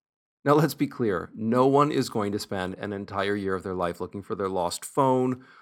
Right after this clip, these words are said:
or their keys or their wallet. You'll replace it after a day or two. Even the most frugal of us, after a few days without your mobile phone, will go out and get a new mobile phone. So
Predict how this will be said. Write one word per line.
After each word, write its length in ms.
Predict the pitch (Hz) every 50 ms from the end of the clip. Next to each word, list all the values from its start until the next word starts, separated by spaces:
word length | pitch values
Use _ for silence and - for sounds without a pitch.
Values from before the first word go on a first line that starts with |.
| _ _ _ _ -
or 100 | 107 104
their 200 | 95 98 95 98
keys 680 | - - - - 127 123 120 117 117 120 123 120 -
or 180 | 110 101 98 95
their 160 | 87 95 90 90
wallet. 520 | 87 92 101 101 107 113 123 127 131 - -
You'll 200 | - 139 139 143
replace 480 | 135 151 147 - - 170 160 160 - -
it 80 | 107 101
after 320 | 101 107 107 - 117 113
a 40 | 110
day 200 | 98 117 104 101
or 80 | 101 95
two. 360 | 87 - - 90 85 85 98 104
Even 420 | 113 123 117 131 131 127 127 113
the 100 | 117 117
most 380 | 113 117 120 127 127 127 - -
frugal 500 | - - - 175 165 147 123 120 101 98 -
of 180 | 104 107 92
us, 300 | 101 92 95 - - - - - - _ _ _ _ _ _ _ _ -
after 240 | 139 139 - 139 123
a 60 | 117
few 240 | - 139 143 147 135
days 260 | 139 131 123 120 104
without 260 | 117 113 110 107 104
your 120 | 110 110
mobile 280 | 107 110 107 104 104 110
phone, 380 | 107 - 113 101 98 98 101 95
will 100 | 98 98
go 220 | 95 107 101 104
out 160 | 104 104 104
and 140 | 101 98 92
get 100 | 98 95
a 80 | 98 95
new 160 | 95 95 92
mobile 320 | 90 87 87 82 87 85
phone. 520 | 85 - - 92 85 76 - - - 113 _ _ _ -
So 360 | - 127 117 113 110 107 107